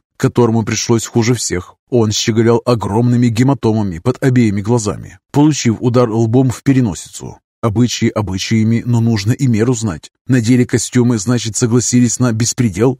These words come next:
Похищать людей, лапать и оскорблять девушек, запирать их в клетки.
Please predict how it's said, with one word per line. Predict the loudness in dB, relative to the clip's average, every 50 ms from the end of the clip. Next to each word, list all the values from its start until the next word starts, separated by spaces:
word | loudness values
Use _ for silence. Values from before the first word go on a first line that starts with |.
| _ _ _
Похищать | -4 -4 -2 -2 -2 -2 0 0 0 2 2
людей, | 2 0 0 0 0 0 0 -2 -2 -2
лапать | 0 0 2 2 0 0 -2 -4 -2
и | 0 0
оскорблять | 0 0 0 0 0 2 4 2 2 2 0
девушек, | -2 -4 -2 -4 -4 -4 -6 -8 -8 -8
запирать | -6 -2 -2 0 0 2 2 2 0 0 -2 -4
их | -4 -4 -6
в | -8 -8
клетки. | -4 -2 -2 0 -2 -4 -4 -2 -2 -2 -2